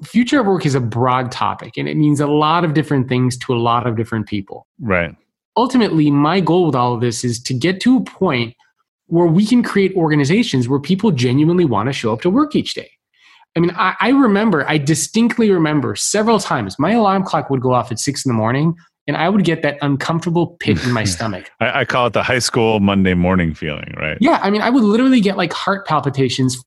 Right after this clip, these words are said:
Speaker 1: from not wanting to go into work.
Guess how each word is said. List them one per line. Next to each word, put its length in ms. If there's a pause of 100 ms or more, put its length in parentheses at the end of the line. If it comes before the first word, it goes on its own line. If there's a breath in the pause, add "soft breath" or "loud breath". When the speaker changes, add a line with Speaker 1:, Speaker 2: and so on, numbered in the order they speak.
Speaker 1:
from 220
not 420
wanting 680 (240)
to 100
go 300
into 240
work. 460